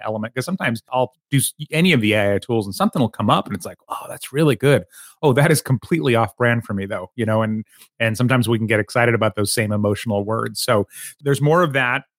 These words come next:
And then also what they call conversation ads. And so is this an ad basically where it's prompts somebody to start a chat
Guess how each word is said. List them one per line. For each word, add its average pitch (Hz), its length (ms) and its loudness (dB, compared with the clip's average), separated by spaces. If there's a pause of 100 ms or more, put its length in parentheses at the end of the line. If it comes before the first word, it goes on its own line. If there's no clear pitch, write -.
(120)
And 131 140 -2
then 127 140 0
also 139 640 -2
what 139 180 0
they 127 100 -2
call 123 380 2 (220)
conversation 151 720 2
ads. 113 340 -4
And 113 100 -6
so 120 160 0
is 117 140 -2
this 156 180 0
an 143 160 -4
ad 123 320 0
basically 117 400 -2
where 107 280 0 (300)
it's 117 200 -8
prompts - 340 -2
somebody 127 220 2
to 110 80 -2
start 123 260 0
a 107 60 0
chat 123 340 -2